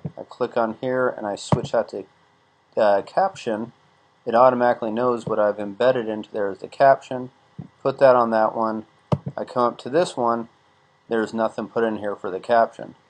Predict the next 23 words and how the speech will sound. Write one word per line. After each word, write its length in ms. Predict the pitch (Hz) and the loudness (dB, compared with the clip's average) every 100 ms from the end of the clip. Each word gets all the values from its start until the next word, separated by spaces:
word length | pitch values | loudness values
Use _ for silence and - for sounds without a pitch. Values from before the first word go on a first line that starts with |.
| _ _ _ | _ _ _
So 200 | - 110 | -4 -4
for 160 | - 123 | -2 -2
this 160 | 127 | -2
picture, 500 | - 120 - 117 110 | -2 -2 -2 -2 -2
now 160 | 107 107 | 0 -2
if 100 | - | -4
I 60 | |
jump 300 | - - 117 | -8 -6 -4
back 180 | 110 104 | -2 -2
to 80 | 110 | 0
library 500 | 120 131 123 120 117 | 4 6 6 4 2
real 220 | 113 113 | 2 0
quick, 420 | 113 120 113 113 _ _ - _ _ - | 0 -2 -2 -4 _ _ -16 _ _ -12
I 120 | 104 | -8
type 380 | 101 - 104 101 | -8 -4 -4 -4
in 840 | 107 104 104 104 104 104 104 104 - | -6 -8 -8 -8 -10 -12 -12 -12 -12
sweet 480 | - - 101 95 95 - | -10 -8 -6 -6 -6 -4
photo 1040 | - 120 117 117 113 113 110 110 110 110 110 | -2 0 0 2 2 2 0 -2 -4 -6 -8
or, 640 | 110 107 104 101 101 101 | -10 -10 -10 -10 -10 -12
you 80 | 101 | -14
know, 180 | 101 98 - | -8 -6 -6
calm 720 | - 107 107 107 107 107 107 104 | -4 -4 -2 -2 -2 -4 -6 -6
moment, 760 | 107 110 110 110 110 107 107 | -4 -4 -6 -6 -6 -6 -10